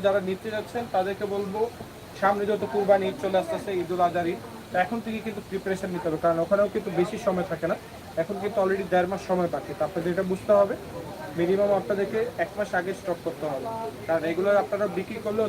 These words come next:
তাদেরকে বানাইতে হবে, সব কিছুই আছে। তো এটা হচ্ছে নেক্সট কালার, তিনটা কালার থাকবে, হ্যাঁ, এই ডিজাইনে। এখন দেখাবো আরেকটা ডিজাইন, ব্ল্যাক কালার, পার্পল কালার। এটা হচ্ছে গুজরাটি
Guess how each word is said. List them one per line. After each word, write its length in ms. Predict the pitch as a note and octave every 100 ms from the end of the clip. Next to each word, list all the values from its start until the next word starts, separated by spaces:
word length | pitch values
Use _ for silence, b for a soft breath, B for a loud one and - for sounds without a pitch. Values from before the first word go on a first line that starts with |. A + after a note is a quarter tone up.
| G#3
তাদেরকে 280 | F#3 F#3 F#3+ F3
বানাইতে 280 | E3 F3+ F3+
হবে, 120 | D#3+ E3
সব 100 | F3 -
কিছুই 260 | F#3 - F3
আছে। 140 | D3 A#2+ - - - - - -
তো 40 | E3+
এটা 100 | F3+
হচ্ছে 320 | G3+ _ - G#3 E3+
নেক্সট 220 | F#3+ - -
কালার, 220 | D#3 C3+ - - - - - - - - - - - - A3+
তিনটা 240 | F#3+ F#3 F#3+
কালার 180 | F3 E3
থাকবে, 180 | C3+ -
হ্যাঁ, 120 | A3 B3+
এই 40 | D3
ডিজাইনে। 280 | C#3+ C3 B2 - D#3+ - D3+ D3 - D#3+ - - E3 D#3+ - - D3 - - - - - - - - - - - - E3+
এখন 140 | A3 G#3
দেখাবো 260 | F#3+ G#3+ G#3
আরেকটা 240 | G3+ F#3+ F#3+
ডিজাইন, 240 | E3+ D3 C#3+ C#3
ব্ল্যাক 220 | E3+ F#3 -
কালার, 220 | G3 G3+ G3+ -
পার্পল 320 | F#3 - F#3 -
কালার। 200 | D3+ C#3+ D#3+
এটা 120 | D#3+ F#3+
হচ্ছে 180 | - G#3 E3+
গুজরাটি 420 | F3+ F#3+ G3+